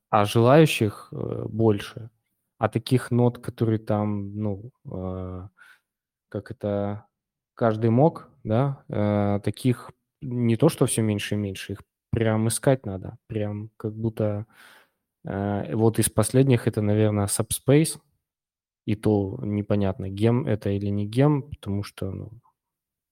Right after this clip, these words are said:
там уже сто миллионов тысяч. Тот же Archway, да, мы выберем щас рандомли,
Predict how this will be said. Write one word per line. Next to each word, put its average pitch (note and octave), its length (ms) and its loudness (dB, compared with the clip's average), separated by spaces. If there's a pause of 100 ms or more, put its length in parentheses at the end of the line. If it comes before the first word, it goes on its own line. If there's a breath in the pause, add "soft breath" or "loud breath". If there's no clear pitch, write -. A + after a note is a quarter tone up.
(120)
там F#2+ 140 -10
уже G2 280 -4 (440 soft breath)
сто - 200 0
миллионов G#2 480 2
тысяч. - 300 -2
Тот B2+ 160 4
же A#2+ 160 6
Archway, G2+ 500 0
да, C#3 400 4
мы C3 200 0
выберем A#2+ 560 0
щас - 480 -6
рандомли, G#2+ 800 2